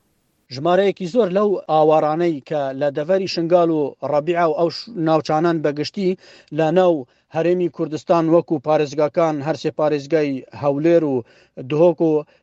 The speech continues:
سلێمانی، ئاکنجی ببوون لە، لە نێو کەمپەکاندا.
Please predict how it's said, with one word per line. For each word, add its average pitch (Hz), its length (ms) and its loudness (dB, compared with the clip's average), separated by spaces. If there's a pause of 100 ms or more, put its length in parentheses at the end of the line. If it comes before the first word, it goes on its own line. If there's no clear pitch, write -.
(120)
سلێمانی، 160 640 0 (360)
ئاکنجی 160 540 -2
ببوون 143 360 -2 (300)
لە، 147 100 2 (340)
لە 160 160 4
نێو 180 140 6 (120)
کەمپەکاندا. 147 760 -2